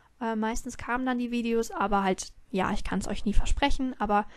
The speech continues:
da wart ihr bis jetzt auch immer super lieb und verständnisvoll. Also gehe ich mal davon aus, dass das kein Problem ist. <laughs> Und, ähm, ich muss mal schauen, ihr hattet euch auch gewünscht, nachdem, ähm, jetzt einige Leute sich doch auch dieses Video,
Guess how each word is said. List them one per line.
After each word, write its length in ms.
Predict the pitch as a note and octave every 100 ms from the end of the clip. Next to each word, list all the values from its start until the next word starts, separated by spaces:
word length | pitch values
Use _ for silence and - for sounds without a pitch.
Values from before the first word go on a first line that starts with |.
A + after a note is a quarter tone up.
| - -
da 120 | B3+
wart 180 | C4+ C#4
ihr 80 | B3+
bis 140 | B3
jetzt 180 | B3+ -
auch 160 | A3+ A3+
immer 280 | A3 G#3+
super 280 | A3 A#3+ A3
lieb 200 | G#3 G#3
und 80 | -
verständnisvoll. 680 | A3+ - G3 C#4+ - F#3+ F#3
Also 220 | F3+ F#3+
gehe 140 | F#3+
ich 100 | G3
mal 80 | G3
davon 260 | F#3 - G3
aus, 200 | G#3 -
dass 160 | G#3+
das 160 | B3+ -
kein 240 | - A3+
Problem 420 | G3+ F#3+ F#3+ F#3 F3+
ist. 200 | - - C4+ - -
<laughs> 340 | - - -
Und, 340 | A#3+ A#3+ A#3+ -
ähm, 220 | B3 A#3+ B3
ich 120 | -
muss 160 | D#4+
mal 100 | C#4
schauen, 300 | C4 - C#4
ihr 140 | C4 A#3+
hattet 200 | C4+ F4
euch 200 | B3+ -
auch 160 | A#3+
gewünscht, 500 | - A3+ A#3+ C4 - - - - - -
nachdem, 680 | A3 - A#3 A#3 A3+ A3 -
ähm, 460 | G3+ G3+ G#3 G#3 - - - - - - _ _ _ - -
jetzt 180 | A3+
einige 320 | G#3+ A#3 B3 A#3
Leute 320 | A#3 A#3+ C4+
sich 160 | B3+
doch 160 | - B3+
auch 120 | B3
dieses 420 | A#3+ A3+ A3 -
Video, 500 | A#3+ A#3+ A#3+ A3+ A3+